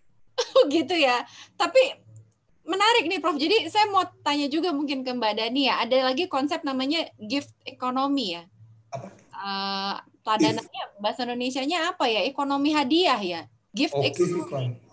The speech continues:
Speaker 2: Apa
Speaker 1: Ya.
Speaker 2: itu?
Speaker 1: Jadi, eh, kalau di Australia waktu apa kemarin kami tinggal di sana tiga tahun,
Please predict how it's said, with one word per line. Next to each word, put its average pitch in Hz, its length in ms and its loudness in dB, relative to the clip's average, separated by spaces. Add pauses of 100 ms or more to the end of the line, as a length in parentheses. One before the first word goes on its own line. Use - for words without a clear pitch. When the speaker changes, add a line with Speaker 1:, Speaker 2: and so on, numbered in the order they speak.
(160)
Speaker 2:
Apa 170 160 -2
Speaker 1:
Ya. 247 160 2
Speaker 2:
itu? - 160 -8 (320)
Speaker 1:
Jadi, 269 320 2
eh, 277 240 -2
kalau 277 320 0
di 269 400 -2
Australia 269 880 -2
waktu 254 320 -4 (480)
apa 302 400 -6
kemarin 226 320 -8 (160)
kami 220 320 -10
tinggal 208 320 -8
di 214 80 -10
sana 226 560 -6 (160)
tiga 202 160 -8
tahun, 208 560 -6